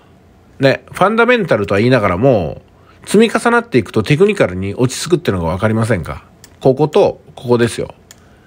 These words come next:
うん、やっぱりね、急騰していくところにも、この限度があったってことがこういうふうに分かっていくわけなんですよ。これね、今だけじゃなくて、大抵ね、ファンダメンタルが起きた後も、テクニカル的に解釈できるようにだんだんなっていくんですよ。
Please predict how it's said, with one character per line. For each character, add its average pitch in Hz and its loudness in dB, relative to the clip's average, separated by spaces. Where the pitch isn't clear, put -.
う 90 -4
ん、 - -4
や 117 2
っ - -6
ぱ 156 -2
り 139 0
ね、 117 0
急 226 4
騰 220 4
し 196 -4
て 202 4
い - -2
く 196 0
と 190 2
こ 190 6
ろ 151 2
に 107 -2
も、 110 2
こ 120 2
の 98 0
限 196 2
度 117 2
が 104 2
あ 120 2
っ - -16
た 104 0
っ - -4
て 90 -8
こ 95 -4
と 143 -4
が 170 4
こ 120 2
う - -
い - 2
う - -
ふ 110 0
う - 0
に 98 -4
分 90 -2
か 104 -4
っ 82 -6
て - -6
い 82 -6
く - -10
わ 82 -6
け 85 -10
な 69 -8
ん 82 -12
で 92 -12
す - -14
よ。 - -12
こ - 2
れ 220 4
ね、 190 0
今 240 4
だ 143 0
け 147 2
じ 143 4
ゃ - 2
な 95 -4
く - -14
て、 113 -2
大 233 0
抵 233 2
ね、 175 0
フ 123 0
ァ 175 2
ン 196 -2
ダ 208 2
メ 226 2
ン 220 0
タ 170 2
ル 107 0
が 113 2
起 131 0
き 127 -12
た 101 0
後 92 -6
も、 98 -2
テ 143 -2
ク 147 4
ニ 175 4
カ 175 2
ル 156 -2
的 160 -2
に 160 0
解 165 0
釈 101 -4
で 107 -2
き 131 0
る - 4
よ 107 2
う 98 -2
に 120 0
だ 175 0
ん 196 -4
だ 190 2
ん 190 -2
な 185 -2
っ - -16
て - -4
い - -6
く 92 -4
ん 80 -8
で - -
す - -12
よ。 101 -12